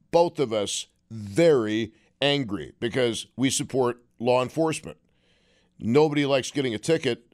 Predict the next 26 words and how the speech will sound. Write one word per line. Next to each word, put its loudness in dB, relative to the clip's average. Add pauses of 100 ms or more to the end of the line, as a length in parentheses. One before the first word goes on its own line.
(100)
but 0 (240)
we've -2
lost 0
troopers -2 (160)
and 0
officers -4
and -4
deputies -4
all 2
over -2
America -2 (220)
since -4
time 0
immemorial 0 (220)
to 0
people -4 (440)
hitting 0
them -4 (200)
on 0
the -6
side 0
of -2
the -4
road. 0 (360)
Trooper -4
Dobson, -2